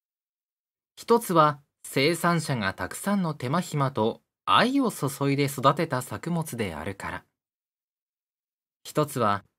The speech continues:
美しい日本の大地を農薬の毒で汚すことなく、自然の恵みで育んでいるからです。八方よしの作物を食べれば自然と、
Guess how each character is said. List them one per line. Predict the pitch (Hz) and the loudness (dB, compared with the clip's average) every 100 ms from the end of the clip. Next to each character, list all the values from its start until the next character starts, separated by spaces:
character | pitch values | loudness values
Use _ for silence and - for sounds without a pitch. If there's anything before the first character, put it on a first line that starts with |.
| _ _ | _ _
美 | 98 98 - 165 | -8 -6 -6 -6
し | - 180 160 | -4 -2 -2
い | |
日 | 107 | -2
本 | - 131 151 | -4 -4 -2
の | 135 | -2
大 | 123 143 | -2 -4
地 | - 120 | -6 -6
を | 104 98 _ _ _ _ - | -6 -6 _ _ _ _ -2
農 | 104 120 | 2 4
薬 | 147 143 147 | 4 2 0
の | 143 | 0
毒 | 120 113 147 | 0 -2 0
で | 110 - | -2 -4
汚 | 82 85 110 | -8 -6 -6
す | - | -8
こ | 156 | -8
と | 151 117 | -6 -6
な | 78 90 | -8 -12
く、 | - 123 - _ _ _ _ _ _ _ _ - | -12 -14 -14 _ _ _ _ _ _ _ _ -8
自 | - 139 | -2 4
然 | 185 214 | 4 4
の | 226 220 | 4 4
恵 | 208 208 | 4 2
み | 202 | 2
で | |
育 | 190 190 202 202 | 2 0 0 0
ん | 190 | 0
で | 151 | 2
い | 110 | 0
る | 104 | 0
か | 110 107 | -2 -4
ら | 82 | -6
で | 73 | -10
す。 | - - _ _ _ _ _ _ _ _ _ _ _ _ _ _ _ _ _ _ _ - | -12 -14 _ _ _ _ _ _ _ _ _ _ _ _ _ _ _ _ _ _ _ 2
八 | 120 - - | 2 2 -2
方 | 240 247 | 0 2
よ | 202 | 2
し | 214 185 | 2 0
の | 156 | 0
作 | 143 143 190 | -2 -2 0
物 | 170 160 139 | -2 -2 -4
を | |
食 | 123 113 | -2 -2
べ | 143 | 0
れ | 139 | 0
ば | 113 110 110 - | 2 0 0 -8
自 | - - 90 | -12 -10 -10
然 | 85 87 131 | -8 -10 -8
と、 | 131 143 | -8 -8